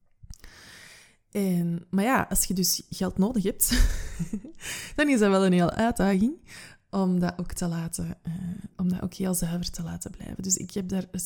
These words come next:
ben daar serieus mezelf in tegengekomen. En, ehm, <laughs> en, allee, als je geld nodig hebt, hè, als je inkomsten nodig hebt. En het, je hebt ook als ondernemer honderd procent ownership te nemen als je eens een slechtere maand hebt.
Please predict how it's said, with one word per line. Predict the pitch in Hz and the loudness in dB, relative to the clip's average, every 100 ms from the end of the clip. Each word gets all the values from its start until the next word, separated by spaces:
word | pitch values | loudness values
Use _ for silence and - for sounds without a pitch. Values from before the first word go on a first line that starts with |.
| - | -2
ben | 202 | 0
daar | 202 202 | 0 0
serieus | - 185 185 220 | 0 0 2 2
mezelf | 202 185 180 185 | 2 0 0 2
in | 175 | 0
tegengekomen. | 170 175 180 170 156 - 165 160 180 | 0 -2 -2 -4 -6 -8 -4 -2 -2
En, | - 170 180 175 - - - - - _ | 0 2 2 -2 -12 -20 -20 -20 -20 _
ehm, | 185 165 156 156 151 _ _ | -2 0 0 -2 -4 _ _
<laughs> | - 208 262 208 196 - - - - - 262 - - | 4 10 10 10 6 4 -2 -4 -2 -2 -6 -2 4
en, | 180 165 156 | 6 4 2
allee, | 185 175 | 0 2
als | 180 175 | 0 0
je | 170 | -2
geld | 160 160 | -2 -2
nodig | 170 165 | 0 0
hebt, | 160 | -4
hè, | 190 | -6
als | 190 - | -6 -6
je | - | -6
inkomsten | 170 175 180 - 170 | -6 -4 -4 -4 -4
nodig | 170 175 | -4 -4
hebt. | 180 - - _ _ _ _ _ _ _ | -4 -8 -18 _ _ _ _ _ _ _
En | 185 | 2
het, | 185 175 | 4 2
je | 185 | 2
hebt | 214 - | 2 2
ook | 302 | 0
als | - 185 - - - | 2 0 0 -8 -6
ondernemer | 175 170 160 170 160 | -2 0 0 0 0
honderd | 160 175 | 0 -2
procent | 175 170 - 180 | -2 -4 -2 -2
ownership | 175 196 208 - 185 | 0 2 2 0 -2
te | 175 | -2
nemen | 160 170 180 | 0 0 -2
als | 180 - | -4 -4
je | |
eens | 180 | 0
een | 160 | 2
slechtere | 160 180 175 - 165 | 0 0 -6 -4 -2
maand | 160 175 220 | 0 -2 -4
hebt. | 320 - - - | -6 -6 -6 -6